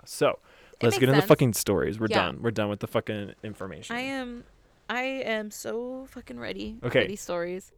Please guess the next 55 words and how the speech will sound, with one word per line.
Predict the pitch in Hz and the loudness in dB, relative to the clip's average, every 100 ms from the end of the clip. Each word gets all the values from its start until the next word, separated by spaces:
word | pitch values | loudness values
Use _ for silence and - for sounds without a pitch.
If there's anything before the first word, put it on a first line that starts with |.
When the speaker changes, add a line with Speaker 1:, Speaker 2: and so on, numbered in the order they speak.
| _ | _
Speaker 1:
So | - 151 | 6 6
let's | 175 | 6
just | 170 | 6
go | 214 | 8
to | |
these | 233 | 8
sleep | 196 190 | 6 10
paralysis | 175 143 135 | 10 10 4
stories. | - 101 92 - | 2 0 0 2
I | 117 127 | 6 8
literally | 131 135 139 | 8 6 4
just | 131 | 2
searched, | - 123 120 - - _ | 4 4 4 0 -8 _
uh, | 110 110 110 104 | 4 6 6 4
scary | 104 - 131 123 120 | 0 2 6 8 8
ass | 113 | 6
sleep | - 123 | 4 2
paralysis | - 120 117 127 | 6 6 6 2
stories. | - 131 123 120 | 2 6 6 4
I | 117 117 | 2 0
went | 110 95 | -2 -2
to | 113 | 0
Reddit, | 107 110 113 117 | 2 2 2 2
no | 113 104 | 0 -2
sleep, | - 139 143 135 - | -2 4 6 6 2
shit | - - | -2 0
like | 110 104 | 2 0
that. | - - | -2 -4
Speaker 2:
Went | 190 190 | -4 -2
to | 196 | 0
Speaker 1:
Okay? | 113 | 2
Speaker 2:
Pornhub, | 147 196 208 196 190 190 | 2 0 0 0 0 -2
Speaker 1:
Yeah. | 226 185 | 0 0
Speaker 2:
the | |
whole | 190 185 | 0 -2
thing. | - 139 | -4 -4
Speaker 1:
Um, | 117 123 123 | 2 2 4
and | 127 127 | 2 4
then | 143 | 4
I | 135 120 | 6 4
will | |
also | - 127 131 135 | 8 8 8 2
tell | 123 | 4
you | 113 | 4
that | 113 107 | 4 4
during | 117 120 | 2 2
my | 113 | 0
researches, | 104 113 110 117 - 98 - | 0 -2 -2 -2 -2 -6 -4
I | 104 | -4
fell | - 104 | 0 0
upon | 101 92 95 | 0 -4 -4
something | - 98 98 85 98 | -4 -4 -4 -6 -8
that | - 110 117 | -2 -2 0
will | 104 | -4
be | 123 117 98 90 | -2 -2 -2 -4